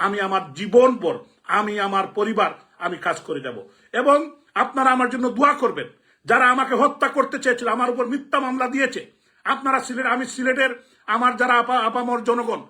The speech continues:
সিলেটের বিবেকবান সাংবাদিক, বুদ্ধিজীবী, অন্যান্য দল যারা করেন,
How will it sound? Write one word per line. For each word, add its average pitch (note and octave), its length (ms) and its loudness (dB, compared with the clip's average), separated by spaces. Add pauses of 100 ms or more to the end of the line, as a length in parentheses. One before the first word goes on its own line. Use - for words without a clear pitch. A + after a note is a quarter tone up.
(220)
সিলেটের B3+ 440 2
বিবেকবান B3 500 2
সাংবাদিক, A#3 520 0 (100)
বুদ্ধিজীবী, A#3+ 460 -6 (320)
অন্যান্য D4 560 2
দল B3+ 260 4
যারা A3 200 4
করেন, F#3+ 240 -4